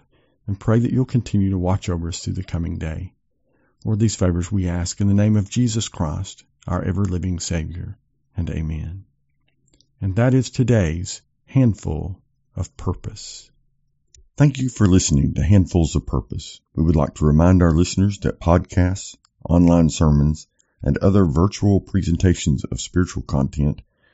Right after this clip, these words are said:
are not a substitute for gathering with God's people in a local church for worship. However, these resources can be valuable additions to your growth in grace. If you enjoy the Handfuls of Purpose podcast,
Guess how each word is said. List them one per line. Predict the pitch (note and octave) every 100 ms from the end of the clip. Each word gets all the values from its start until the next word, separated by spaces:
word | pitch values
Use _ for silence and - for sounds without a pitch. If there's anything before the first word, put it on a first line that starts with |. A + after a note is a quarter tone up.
| _
are | - F#2
not | A2 B2
a |
substitute | A2+ - A2 - - - C2+ -
for | B1+
gathering | B1+ E2+ D#2+ D#2 D2
with | C#2
God's | - D2+ C#2+
people | - E2+ D2+ - A#1 -
in | C#2
a |
local | B1 D2+ -
church | C2+ - B1 -
for | - A#1+
worship. | C2+ C2+ - - - _ _ _ _ _ _
However, | - E2+ F#2+ G#2
these | F2+ F#2+
resources | E2 F2+ - F2 F#2+ G2+
can | - F2
be | D2 D2
valuable | - D2+ F#2 E2 F2 -
additions | E2+ F#2+ - C2 -
to | - C#2+
your | D#2+
growth | - D2 D2+ -
in | D2
grace. | - C2+ A#1 G1+ - - _ _ _ _ _
If | - F2+
you | A2+
enjoy | C3+ F#2+ F2+ F#2+ A2+
the | F2+
Handfuls | D#2 F#2+ F#2+ - F2 E2
of | - D2+
Purpose | - F2 - D#2
podcast, | - - D2 F#2+ - D#2 G#2 -